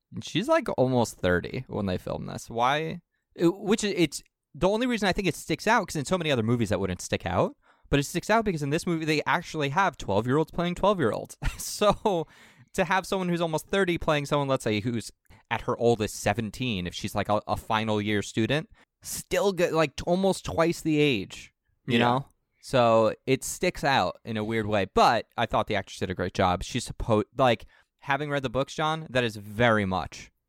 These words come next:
Speaker 2: What,
Speaker 1: Moaning
Speaker 2: she's
Speaker 1: Myrtle.
Speaker 2: like, okay.
Speaker 1: Yeah.
Speaker 2: That's fine.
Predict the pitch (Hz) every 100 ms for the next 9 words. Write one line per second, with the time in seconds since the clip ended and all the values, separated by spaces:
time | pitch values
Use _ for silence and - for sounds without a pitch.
0 | _ 120 120 104 87 87 90 87 - 117
1 | - - _ _ 127 117 - 117 _ _
2 | _ 110 95 - - - 160 131 - -